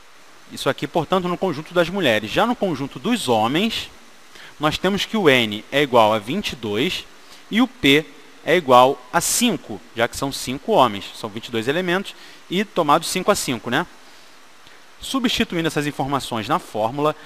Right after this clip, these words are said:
nós teremos o seguinte. Para o conjunto das mulheres, é a combinação de dezoito elementos tomados três a três.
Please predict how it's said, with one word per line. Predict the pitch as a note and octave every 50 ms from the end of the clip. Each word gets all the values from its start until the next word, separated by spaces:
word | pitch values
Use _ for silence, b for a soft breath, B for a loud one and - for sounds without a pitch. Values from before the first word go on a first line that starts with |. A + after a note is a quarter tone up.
| B B -
nós | D3 E3 - -
teremos | C#3 C3 D#3+ F3 F3+ E3
o | F#3
seguinte. | - - F#3+ C3+ A#2+ A2 G#2 - - -
Para | - - D#3+ F#3+ G#3+ A3 F#3+
o | C3+ - - - B B B B B -
conjunto | - D#3 D3 B2 B2+ - -
das | A#2 A2+ A2
mulheres, | A#2 D#3 F#3+ F3 C#3 D3+ E3+ D3 G#2+ G2+ - - - B B B B B B B -
é | B2
a | A#2+ -
combinação | - - - F#3+ A3+ G#3+ G#3 G#3 G3 F#3+ F3 - - C#3+ B2+
de | B2 A#2 C3
dezoito | B2+ A#2 A2+ C#3+ E3 -
elementos | F3+ E3+ E3+ D#3+ C3+ B2 A#2 A2 - -
tomados | - D3 B2+ A2+ G#2+ G#2 -
três | - - A2 G#2 B2
a | E3
três. | - - - C#3 C#3+ F3 - - -